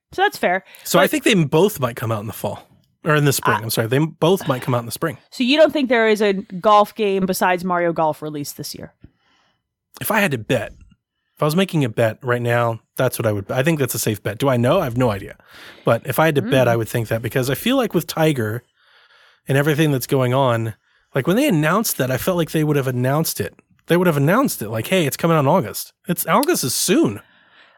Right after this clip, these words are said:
Speaker 1: <sighs> But this is covid weird year, so
Speaker 2: Yeah,
Speaker 1: maybe
Speaker 2: true.
Speaker 1: they wanna make sure, and maybe they're gonna announce it at E three, like, "It's out in two months, dog." That
Speaker 2: That'd
Speaker 1: would
Speaker 2: be
Speaker 1: be
Speaker 2: awesome.
Speaker 1: I, I would
Speaker 2: That's
Speaker 1: love
Speaker 2: awesome.
Speaker 1: that, because
Speaker 2: That's
Speaker 1: that
Speaker 2: awesome.
Speaker 1: makes me happy, and then you would explode. You would
Speaker 2: That's
Speaker 1: actually
Speaker 2: awesome.
Speaker 1: implode into a black hole of golf.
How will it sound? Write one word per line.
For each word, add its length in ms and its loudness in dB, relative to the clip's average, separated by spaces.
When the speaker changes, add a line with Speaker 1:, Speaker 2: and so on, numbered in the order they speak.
Speaker 1:
<sighs> 60 -6
But 240 0
this 180 -2
is 120 4
covid 520 0
weird 400 2
year, 260 2
so 80 2
Speaker 2:
Yeah, 60 2
Speaker 1:
maybe 200 0
Speaker 2:
true. 180 2
Speaker 1:
they 40 6
wanna 280 -2
make 200 2
sure, 540 2
and 200 2
maybe 220 2
they're 140 0
gonna 160 2
announce 340 2
it 60 4
at 80 2
E 160 0
three, 300 0
like, 180 2
"It's 120 -4
out 200 2
in 80 -6
two 160 -4
months, 260 0
dog." 300 0
That 160 6
Speaker 2:
That'd 60 6
Speaker 1:
would 100 2
Speaker 2:
be 60 4
Speaker 1:
be 20 4
Speaker 2:
awesome. 420 2
Speaker 1:
I, 140 10
I 60 10
would 120 4
Speaker 2:
That's 200 2
Speaker 1:
love 100 4
Speaker 2:
awesome. 200 -4
Speaker 1:
that, 60 -20
because 160 2
Speaker 2:
That's 100 6
Speaker 1:
that 40 6
Speaker 2:
awesome. 80 0
Speaker 1:
makes 220 -4
me 140 0
happy, 380 -6
and 160 0
then 100 -2
you 140 -2
would 100 2
explode. 680 -6
You 120 2
would 120 0
Speaker 2:
That's 160 4
Speaker 1:
actually 320 0
Speaker 2:
awesome. 160 0
Speaker 1:
implode 340 2
into 300 -4
a 40 0
black 260 0
hole 120 -4
of 80 -10
golf. 400 -6